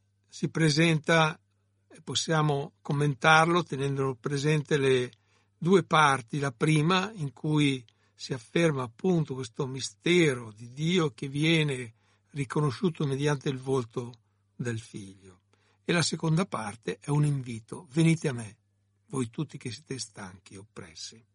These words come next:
Il versetto ventisette, che costituisce appunto la prima parte, può essere ritenuto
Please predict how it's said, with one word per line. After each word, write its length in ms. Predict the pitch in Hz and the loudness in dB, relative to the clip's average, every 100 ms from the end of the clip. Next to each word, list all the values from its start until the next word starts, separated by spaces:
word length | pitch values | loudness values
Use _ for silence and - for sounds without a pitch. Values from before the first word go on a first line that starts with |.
| _ _ - | _ _ -4
Il 100 | 160 | -2
versetto 680 | 175 - 220 - 165 147 | 0 2 0 0 -2 -2
ventisette, 720 | 151 147 160 - 180 135 - 147 | -2 -4 -2 -2 -2 -2 -6 -6
che 140 | 151 | -6
costituisce 640 | 117 135 - 135 156 120 | -8 -12 -10 -4 -2 -2
appunto 360 | 127 - 143 143 | -6 -8 -8 -6
la 100 | 127 | -6
prima 280 | 117 147 160 | -2 -2 -2
parte, 580 | 127 107 - _ 175 226 _ _ _ _ _ _ | -4 -10 -12 _ -8 -8 _ _ _ _ _ _
può 200 | - 165 | 0 4
essere 560 | 165 - 226 170 156 147 | 4 2 2 4 4 2
ritenuto 840 | 151 - 160 160 160 - 151 147 | -2 -2 0 0 0 2 2 0